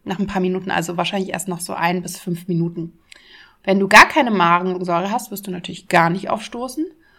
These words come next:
Und genau, so kannst du das einfach mal testen. Ich würde allerdings den Test nicht nur einmal machen, sondern wenn du den Verdacht hast oder sagst, "Ich möchte es jetzt einfach mal wissen", würde ich ihn tatsächlich öfters wiederholen, um einfach so ein Gefühl dafür zu bekommen,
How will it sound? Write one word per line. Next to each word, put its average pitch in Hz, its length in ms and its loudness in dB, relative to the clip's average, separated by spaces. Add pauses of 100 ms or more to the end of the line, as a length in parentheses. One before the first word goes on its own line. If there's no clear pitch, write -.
(300)
Und 202 680 0
genau, 208 300 4
so 269 160 -6
kannst - 260 -4
du - 40 -4
das 254 160 -2
einfach 226 240 -2
mal 196 120 2
testen. 262 420 -2 (120)
Ich 220 180 -8
würde 277 180 2
allerdings 240 340 4
den 240 120 -6
Test 254 240 -6
nicht 233 160 -4
nur 220 120 0
einmal 262 340 6
machen, 311 340 4 (160)
sondern 214 360 0
wenn 214 120 0
du 233 60 -4
den 220 140 -2
Verdacht 196 400 -2
hast - 220 4
oder 208 160 -2
sagst, 202 220 0
"Ich - 120 -10
möchte 214 180 -4
es - 80 -12
jetzt - 160 -8
einfach 185 180 -4
mal 190 180 -2
wissen", 233 220 -6
würde 202 140 -4
ich 196 60 -6
ihn 196 120 -6
tatsächlich 196 500 -10
öfters 208 320 -6
wiederholen, 202 380 -2
um 208 80 -8
einfach 196 240 -6
so 190 100 -6
ein 185 60 0
Gefühl 185 200 -4
dafür 202 260 -4
zu 190 120 -8
bekommen, 185 400 0